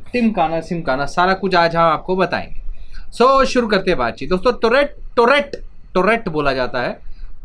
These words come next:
टोरेट सिंड्रोम, अ, एक condition है जिसमें आप एक, which the condition makes a person to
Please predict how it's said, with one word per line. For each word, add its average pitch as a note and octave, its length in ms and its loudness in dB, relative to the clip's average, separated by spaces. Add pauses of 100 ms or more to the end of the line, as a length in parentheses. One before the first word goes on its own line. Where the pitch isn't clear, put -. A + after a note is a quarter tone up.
टोरेट C4 360 4
सिंड्रोम, A3 840 2 (200)
अ, D#3+ 80 2 (540)
एक G3 180 -6
condition F#3+ 420 -2
है A3+ 80 -2
जिसमें G3 600 -2 (380)
आप E3+ 480 2
एक, G3 380 0 (1800)
which F#3+ 540 0
the F#3 160 0
condition A3+ 400 2
makes A#3 640 0
a G3 140 2 (120)
person B3 500 -2 (180)
to C4 420 -2